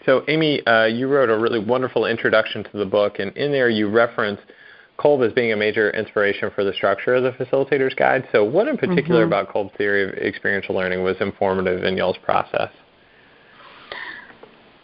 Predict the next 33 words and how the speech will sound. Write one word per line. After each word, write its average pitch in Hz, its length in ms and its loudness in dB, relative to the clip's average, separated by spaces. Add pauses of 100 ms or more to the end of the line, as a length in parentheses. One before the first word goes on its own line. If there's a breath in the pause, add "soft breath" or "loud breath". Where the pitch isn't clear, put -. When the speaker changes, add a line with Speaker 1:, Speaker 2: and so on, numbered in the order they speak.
(140)
Speaker 2:
So, 247 320 6
um, 202 220 2
I - 120 -2
would 294 260 -4
say 208 180 0
that 185 380 2
it, 170 280 -6 (480)
it's 196 220 -8
a, 214 40 -4
it 190 140 -2
was 226 120 4
a 233 60 -2
guidepost, 196 800 -2 (260)
um, 156 320 -8
in 151 180 -4
many 160 180 -2
ways 147 260 -2 (160)
for 151 680 2 (240)
both 165 240 2
our 165 100 0
contributing 170 500 -4
authors 160 480 0
and 156 180 -2
possibly 156 460 -2
for 156 100 -6
those 151 280 0
who 160 100 -2
are 151 320 2
facilitating 160 560 -2
the 151 80 -4
content. 160 560 -4
It's - 200 -4
a, 165 280 2